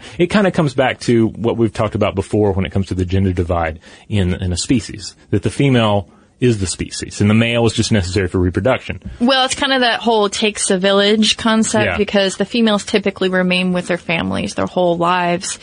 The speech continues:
Speaker 2: and they rear their calves alongside their mothers, grandmothers,
Speaker 1: Mm-hmm.
Speaker 2: sisters, and aunts, and they all help to take care of the calves. Um, and this is really cool, too. These elephant families are really fluid in their association patterns, meaning that not all members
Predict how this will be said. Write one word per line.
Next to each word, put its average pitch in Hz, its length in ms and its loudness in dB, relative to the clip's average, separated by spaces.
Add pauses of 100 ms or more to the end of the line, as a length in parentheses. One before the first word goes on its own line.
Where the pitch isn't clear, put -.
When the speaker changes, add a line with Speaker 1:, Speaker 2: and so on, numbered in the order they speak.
(240)
Speaker 2:
and 190 100 4
they 180 120 4
rear 208 340 4
their 185 140 2
calves 180 500 -2
alongside 175 460 -2
their - 100 -2
mothers, 196 560 4
grandmothers, 190 560 2
Speaker 1:
Mm-hmm. - 60 0
Speaker 2:
sisters, 135 340 0
and 175 100 -4
aunts, - 300 -2
and 240 80 2
they 254 40 2
all 262 120 4
help 233 320 -2
to 214 100 0
take 208 300 -2
care 190 300 2
of 190 240 -2
the 185 80 0
calves. 190 640 -2 (480)
Um, 180 320 2
and 254 340 2
this 233 300 0
is 226 180 -2
really 220 220 4
cool, 208 280 2
too. 208 240 2
These 202 240 0
elephant 220 360 0
families 190 360 0
are 185 100 0
really 220 340 2
fluid 202 560 4
in 196 180 2
their 175 160 2
association 175 760 -2
patterns, - 500 -4
meaning 196 320 4
that 180 180 0
not 196 400 4
all 185 240 2
members 175 520 2